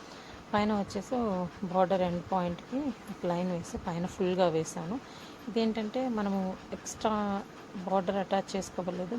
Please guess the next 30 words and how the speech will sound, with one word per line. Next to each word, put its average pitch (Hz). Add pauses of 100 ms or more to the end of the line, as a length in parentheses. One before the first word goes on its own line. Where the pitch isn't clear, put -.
బయట 175
క్లాత్ 175
తీసుకోవలేదు. 170
ఇందాక 196 (100)
శారీ 175
కలర్ 180
చూపించాను 170
కదా, 254
అదే 175
అండి 160
శారీ 160
కలర్. 175 (840)
నేను 214 (100)
just 202
టూ 208
కలర్ 185
కాంబినేషన్తో 170
వేసేసాను, 170
ఎందుకంటే 180
దాంట్లో 185
సిల్వర్ 185
and 170 (140)
శారీ 170
కలర్ 170
ఉంది, 165
ఇంకేం 170
లేదు, 165 (120)
అందుకనేసి 208
ఇలా 180
వేసాను. 175